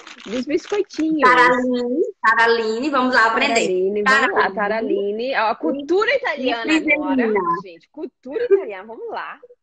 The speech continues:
Speaker 2: Taraline e Friselina são produtos típicos do sul da, da Itália, pra comer com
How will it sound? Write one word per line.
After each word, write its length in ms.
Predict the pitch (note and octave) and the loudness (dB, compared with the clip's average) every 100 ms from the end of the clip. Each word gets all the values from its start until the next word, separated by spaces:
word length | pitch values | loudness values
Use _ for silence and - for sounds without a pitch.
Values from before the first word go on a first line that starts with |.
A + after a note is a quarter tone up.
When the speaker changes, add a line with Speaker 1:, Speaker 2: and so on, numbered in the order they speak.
| _ _ _ _ _ _ F#4 F4+ - | _ _ _ _ _ _ -14 -14 -4
Speaker 2:
Taraline 540 | A3 A3+ A3+ A#3 C4 | 0 2 2 2 0
e 40 | D#4 | 0
Friselina 580 | C#4 B3+ C#4+ C#4+ A3+ A3+ | 0 0 0 0 -2 -2
são 240 | B3 B3 - - | -2 -2 -6 -6
produtos 580 | B3 C4 G#3+ C#4 D4 C4 | 0 2 2 -2 -4 -4
típicos 480 | D#4 D#4+ E4+ E4 C#4+ | -2 -2 -2 -2 -2
do 200 | C#4 D#4+ _ _ _ | -2 -6 _ _ _
sul 480 | - C#4 D#4+ F#4+ - _ | -8 0 2 2 -2 _
da, 360 | A#3 C#4+ D4 - - _ _ | 2 2 2 -2 -12 _ _
da 460 | G#3 A3 A3+ A#3 B3+ | -2 2 4 2 0
Itália, 540 | B3 G3 D#3+ E3+ E3+ - | -4 0 0 0 -6 -8
pra 120 | F#3+ | -10
comer 320 | - G#3+ G#3+ | -8 -4 -4
com 320 | G#3+ G#3+ G3+ | -4 -4 -6